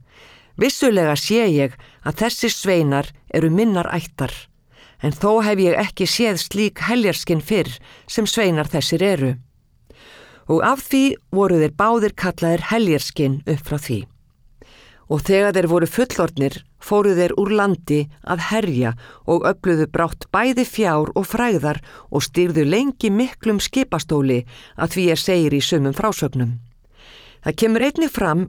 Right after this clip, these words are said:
í seinni hluta af sögu Hróks hins svarta, því að þeir bræður voru þar kallaðir mestir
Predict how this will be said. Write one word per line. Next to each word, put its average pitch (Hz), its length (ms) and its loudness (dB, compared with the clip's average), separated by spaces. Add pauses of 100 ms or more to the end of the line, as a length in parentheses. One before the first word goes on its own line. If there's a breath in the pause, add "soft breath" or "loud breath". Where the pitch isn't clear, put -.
í 185 100 0
seinni 220 380 -2
hluta 160 420 0
af 156 140 -4
sögu 175 340 2
Hróks 151 540 -2
hins 165 240 -2
svarta, 131 460 -4 (580 loud breath)
því 180 140 2
að 170 100 -2
þeir 190 180 2
bræður 208 480 2
voru 175 160 2
þar 196 240 -4
kallaðir 180 540 0
mestir 214 560 -2